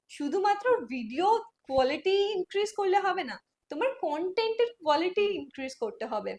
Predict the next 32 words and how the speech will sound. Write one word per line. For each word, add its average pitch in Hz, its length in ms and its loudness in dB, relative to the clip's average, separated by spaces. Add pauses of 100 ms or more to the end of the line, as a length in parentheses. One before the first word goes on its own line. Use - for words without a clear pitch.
এমন 269 320 4 (100)
কনটেন্ট 339 400 2
বানাতে 233 300 -2
হবে 254 260 -6 (280)
যেটা 269 420 0 (320)
অডিয়েন্স 277 480 -2 (120)
পছন্দ 220 420 -6
করবে, 202 380 -10 (140)
then 427 160 0 (280)
definitely 466 680 0 (100)
you 277 140 -8
will 311 140 -4 (180)
grow। 240 240 -4 (140)
তোমরা 339 240 -2
যদি 427 200 0
আমার 277 380 -2
মতন 339 220 -8
মিনি 247 220 -6
ব্লগ 269 280 -4
করো 247 180 -2
বা 262 140 -4 (100)
শর্ট 254 260 0 (120)
কনটেন্ট 269 540 -4
বানাও 214 460 -4
আর 247 180 0
তোমাদের 269 380 -4 (160)
হেল্প 285 300 -4
করার 339 320 -4 (200)
কেউ 262 240 -4
নেই, 247 360 -6
তাহলে 349 360 6
কিন্তু 415 260 -2